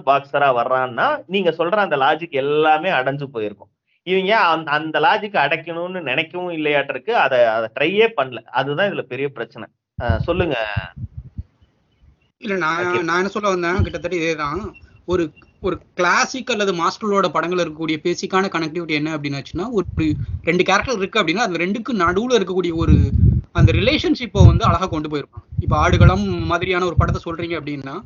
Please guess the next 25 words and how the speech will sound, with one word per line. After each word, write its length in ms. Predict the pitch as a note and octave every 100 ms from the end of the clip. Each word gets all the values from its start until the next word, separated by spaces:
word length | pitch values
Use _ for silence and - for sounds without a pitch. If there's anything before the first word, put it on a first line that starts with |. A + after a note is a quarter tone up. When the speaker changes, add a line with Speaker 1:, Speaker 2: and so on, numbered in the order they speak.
| - - -
Speaker 2:
அந்த 240 | E3+ E3
குரு 160 | D3+ A3+
சிஷ்ய 260 | B3 G#3+
உற-, 360 | G3+ F3 E3+ D#3+
உறவுல 440 | E3 E3 E3 D#3+
இருந்து 500 | E3+ F#3 E3 D3+ A3 - D#3
தனுஷ்க்கும் 540 | E3+ G#3 - G3 G#3
அந்த 220 | A#3+ F#3+
பேட்டைக்காரனுக்கும் 640 | F#3 F#3+ F#3+ F3 F3 E3+ F3
இருக்கக்கூடிய 360 | D#3 D#3 D#3
உறவாகட்டும், 720 | D3+ D3+ D#3 D3+ C#3 - F3+
இல்ல 180 | G#3 F3+
அந்த 320 | D#3+ D#3 D3+ - - -
வரக்கூடிய 460 | E3+ F3+ F#3 F#3+ F3+
அந்த 100 | D#3+ D3+
மைனருக்கும் 360 | F#3+ F#3+ G3+
இவனுக்கு 180 | F3+ E3+
இருக்கக்கூடிய 400 | D#3+ E3 D#3+ D#3+
ஒரு 300 | D#3 D3+ C#3+ - - -
ரிலேஷன்ஷிப் 500 | F3+ F#3+ G3 F3+ D3+
ஆகட்டும், 440 | D#3 D3 C#3 G3 F3+ G3+
இல்ல 140 | F#3
அந்த 140 | D#3
மைனருக்கும் 680 | D#3 D#3 F#3+ F#3+ F3 F#3 A#3 - -
அவன் 540 | D#3+ E3+ E3 D#3+ D#3